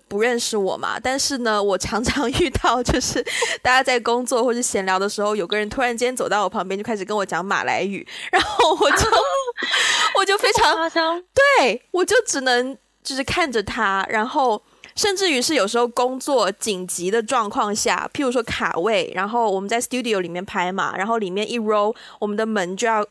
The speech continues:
Speaker 1: 锁住，不能够，就是不能够出入，所以我们叫做 lockdown。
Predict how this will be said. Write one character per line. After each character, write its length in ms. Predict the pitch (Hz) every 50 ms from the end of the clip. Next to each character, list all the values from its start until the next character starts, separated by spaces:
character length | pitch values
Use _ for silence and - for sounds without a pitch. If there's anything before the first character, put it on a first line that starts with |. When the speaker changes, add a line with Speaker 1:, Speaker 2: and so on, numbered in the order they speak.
| _ _ -
Speaker 1:
锁 340 | - - - 214 185 - 185
住， 180 | - 240 220
不 180 | 202 - 240 220
能 180 | 196 180 180
够， 400 | 180 214 202 196 185 175 170 - - _ _ _ _
就 100 | - 214
是 160 | 202 208 220
不 160 | 208 - - 247
能 180 | 226 185 175
够 160 | 180 214 208
出 320 | 196 - - - 226 214 208
入， 300 | 208 208 220 196 170 202
所 100 | - 202
以 40 | 208
我 80 | 196
们 100 | 180 180
叫 100 | 202 202
做 140 | 202 214 202
lockdown。 500 | 196 196 196 196 - - 208 175 131